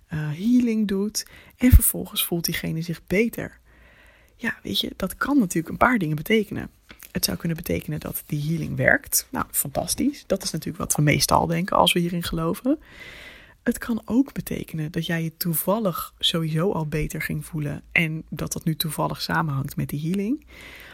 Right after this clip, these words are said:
Maar het kan ook een placebo-effect zijn van, hè, doordat je het gevoel hebt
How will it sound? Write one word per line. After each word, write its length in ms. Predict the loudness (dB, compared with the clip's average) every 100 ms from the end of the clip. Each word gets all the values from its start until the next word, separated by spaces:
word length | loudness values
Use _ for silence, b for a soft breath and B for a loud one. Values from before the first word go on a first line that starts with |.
| B
Maar 100 | -2
het 80 | 0
kan 140 | 0
ook 220 | 2 2
een 60 | 2
placebo-effect 840 | -2 0 6 6 6 2 -4 -4 -4
zijn 360 | -4 -6 -6 -6
van, 380 | -4 -4 -4 -6
hè, 160 | -8 -4
doordat 360 | -2 0 -2
je 80 | -2
het 100 | -4
gevoel 500 | -4 0 0 0 0
hebt 240 | -2 -6